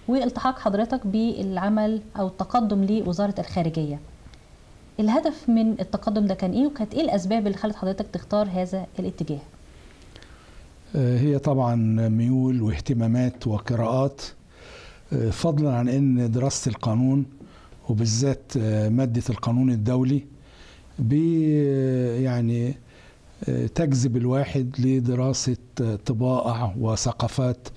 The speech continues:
Speaker 2: شعوب أخرى، وعمل مقارنة ما بين تجاربنا وتجارب هذه الشعوب، وإمكانية الاستفادة من تجارب الغير.
Speaker 1: هل كان الالتحاق بوزارة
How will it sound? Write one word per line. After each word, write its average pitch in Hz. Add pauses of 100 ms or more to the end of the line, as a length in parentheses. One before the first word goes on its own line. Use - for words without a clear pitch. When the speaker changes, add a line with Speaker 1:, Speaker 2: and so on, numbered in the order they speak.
(280)
Speaker 2:
شعوب 120
أخرى، 143 (580)
وعمل 156
مقارنة 135
ما 127
بين 131
تجاربنا 123
وتجارب 120
هذه 120
الشعوب، 131 (560)
وإمكانية 139
الاستفادة 127 (400)
من 120
تجارب 120
الغير. 104 (720)
Speaker 1:
هل 220
كان 233
الالتحاق 208
بوزارة 196